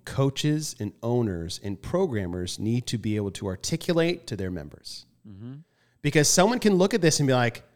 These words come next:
Speaker 1: "Oh, this is gonna take me twenty minutes." I was like, "Yes, if this were a benchmark test and you're just trying to see where you're at," which technically this kind of is, okay, we get it. But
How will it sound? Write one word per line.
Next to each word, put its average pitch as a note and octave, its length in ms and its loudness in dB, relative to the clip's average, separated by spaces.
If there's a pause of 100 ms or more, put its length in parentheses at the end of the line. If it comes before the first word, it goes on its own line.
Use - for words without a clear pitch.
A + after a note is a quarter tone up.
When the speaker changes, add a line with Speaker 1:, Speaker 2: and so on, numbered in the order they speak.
(1040)
Speaker 1:
"Oh, F#3+ 240 10
this D3+ 260 6
is D3 120 6
gonna D3+ 220 8
take D3 300 2
me B2 100 0
twenty B2+ 340 0
minutes." A#2+ 580 -2
I C3 60 2
was C3+ 120 2
like, C3+ 300 -2
"Yes, F#3+ 580 4
if F3 140 2
this F3 180 4
were D#3+ 120 6
a - 40 4
benchmark D#3+ 680 2
test D#3+ 360 0
and C#3 60 0
you're A#2+ 100 2
just B2 220 -4
trying C3+ 160 0
to A#2 60 0
see B2+ 260 2
where A2+ 140 0
you're G#2 160 0
at," A#2 180 0
which C3 180 -2
technically C#3+ 420 0
this A#2 180 -2
kind B2 220 -4
of G2 100 -4
is, D3 320 0
okay, A#2 260 -2
we G2+ 140 -2
get G#2 260 -2
it. E3+ 220 -2 (280)
But E3 540 4